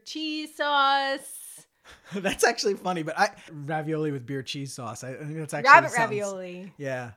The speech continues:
Speaker 2: that sounds funny.
Speaker 1: I had a really good rabbit ravioli. Where was that, Seattle?
Speaker 2: I don't know. I'm not really a big rabbit fan. I think it's kinda boring.
Speaker 1: Cats like it.
Speaker 2: Yeah, the cats like it. I mean, yeah, but now you know,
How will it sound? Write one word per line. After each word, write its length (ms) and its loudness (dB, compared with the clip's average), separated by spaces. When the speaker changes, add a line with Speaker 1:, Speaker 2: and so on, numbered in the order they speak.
Speaker 2:
that 180 -6
sounds 280 -8
funny. 320 -12
Speaker 1:
I 60 -16
had 160 0
a 80 -4
really 340 -10
good 300 -6
rabbit 240 -8
ravioli. 500 -10
Where 120 -6
was 100 -12
that, 160 -16
Seattle? 500 -6
Speaker 2:
I 140 -6
don't 100 -4
know. 160 2
I'm 280 2
not 220 2
really 220 0
a 40 0
big 220 -6
rabbit 340 -6
fan. 200 -14
I 80 -12
think 100 -10
it's 80 -12
kinda 200 -12
boring. 400 -14
Speaker 1:
Cats 300 -4
like 200 -14
it. 160 -16
Speaker 2:
Yeah, 160 -6
the 60 -12
cats 380 -6
like 220 -2
it. 220 -6
I 80 -14
mean, 120 -8
yeah, 80 -12
but 180 -10
now 200 6
you 180 0
know, 420 4